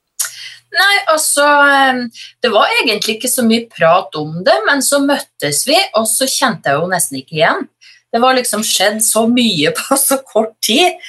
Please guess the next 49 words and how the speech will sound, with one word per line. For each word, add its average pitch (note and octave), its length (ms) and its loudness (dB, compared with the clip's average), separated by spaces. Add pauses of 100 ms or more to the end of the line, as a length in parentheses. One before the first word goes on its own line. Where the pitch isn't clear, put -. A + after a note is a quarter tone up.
(420)
Og A#3+ 100 2
så C4 180 0
litt B3+ 220 0
sånn, A3 280 0
«Hva A3 180 2
er G#3+ 40 0
det G#3 220 -2
du F3 100 -4
gjør G#3 300 2
da?» C#4+ 240 2
«Nei, A3+ 240 2
ja, F#3 180 0
det, F3 560 2
spis - 380 -4
deg F#3 200 -2
fri, D#3+ 400 -2
og E3 380 6 (300)
ja, D#3+ 240 2
det F#3 200 2
burde A3 240 0
du G#3 120 2
sjekke G3 420 -2
ut», D#3 320 0
og E3 400 6 (680)
litt G#3+ 100 -4
sånn, G3+ 180 0
«Hva, F#3 220 2
hva E3+ 320 2
går F#3 180 -2
det D#3 300 0
ut F3 180 -6
på A3 120 4
da?» A#3 180 4
«Nei, F3+ 200 0
du G#3 100 -2
skal - 180 -4
spise A3+ 480 -2
liksom A#3 320 0
tre F3 320 2
måltider E3 560 0
om E3 80 -6
dagen, C#3+ 480 2
du E3+ 80 -6
skal F#3+ 220 -4
veie D#3+ 420 0
maten C#3+ 460 -2
og D3+ 100 -4
sånn», C#3+ 420 -2
og, C#3 280 0